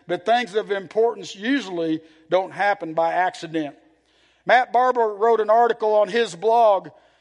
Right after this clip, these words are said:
about Baal and what Baal was about. Baal is a, a ritualistic worship.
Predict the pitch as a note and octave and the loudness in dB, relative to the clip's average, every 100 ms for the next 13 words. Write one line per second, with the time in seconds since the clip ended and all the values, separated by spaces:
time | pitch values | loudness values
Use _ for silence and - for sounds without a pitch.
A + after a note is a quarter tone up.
0 | _ E3 E3+ A#3 B3 F3 G#3+ A#3+ A#3 G#3+ | _ -2 4 4 2 0 2 2 2 0
1 | G#3 F3 E3+ A3 B3 A#3 F#3+ F#3 F3 A#3+ | 0 0 0 0 0 0 -2 -2 0 2
2 | A3 E3 - _ _ - G3 C4 B3 F#3 | 0 -4 -14 _ _ -4 2 4 2 0
3 | G3 A3+ - F#3 F#3 F#3 - - - A#3 | -8 -10 -6 -2 -2 -4 -14 -10 -2 -2
4 | A#3 A#3+ A3 A#3 A#3+ - A#3+ A#3+ F3+ F3 | -2 -2 2 2 2 -2 -4 -4 -6 0
5 | B3+ A#3+ C4+ C#4 | 0 0 -8 -8